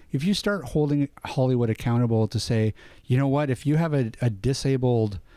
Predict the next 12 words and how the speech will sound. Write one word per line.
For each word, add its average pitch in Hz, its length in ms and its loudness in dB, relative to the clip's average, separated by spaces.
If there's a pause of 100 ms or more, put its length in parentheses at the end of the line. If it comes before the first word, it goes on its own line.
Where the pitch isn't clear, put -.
(160)
character 127 560 0
in 104 100 2
a 95 60 2
movie, 104 480 2 (260)
you 131 220 0
have - 720 -4
to 107 380 2 (760)
cast 117 560 -4 (300)
an 113 160 2 (120)
actually 123 440 0
disabled 107 560 0
person 98 480 0